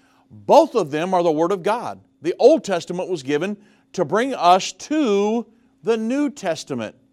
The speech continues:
You've got to bring that out in your Bible studies. They're not, they're not, they're not separate things. The Old Testament law, the Old Testament was a schoolmaster to bring us to Jesus Christ.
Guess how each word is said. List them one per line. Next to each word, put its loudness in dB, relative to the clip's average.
You've -10
got 2
to 0
bring 0
that 0
out 0
in -4
your -4
Bible 0
studies. -10
They're -10
not, -4
they're 0
not, 0
they're -4
not -4
separate -4
things. -6
The 0
Old 2
Testament -2
law, 4
the -2
Old 4
Testament -4
was 0
a 0
schoolmaster -2
to 0
bring 0
us -4
to 4
Jesus -6
Christ. -6